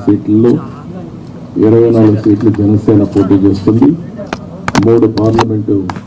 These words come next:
జనసేన పోటీ చేస్తారు, మిగిలిన సీట్లలో తెలుగుదేశం పార్టీ ఇప్పుడు ఉంది. మళ్ళీ వారు చెప్పినట్టు బీజేపీ కలిసి వస్తే ఆ విషయాలు కూడా మాట్లాడుకొని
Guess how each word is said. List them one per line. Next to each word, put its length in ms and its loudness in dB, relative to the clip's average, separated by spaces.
జనసేన 380 2
పోటీ 320 0
చేస్తారు, 440 0
మిగిలిన 320 4
సీట్లలో 440 2
తెలుగుదేశం 600 4
పార్టీ 320 -2
ఇప్పుడు 200 -2
ఉంది. 160 4
మళ్ళీ 240 4
వారు 240 0
చెప్పినట్టు 460 0
బీజేపీ 540 2
కలిసి 320 0
వస్తే 240 2
ఆ 40 -2
విషయాలు 460 2
కూడా 200 2
మాట్లాడుకొని 580 0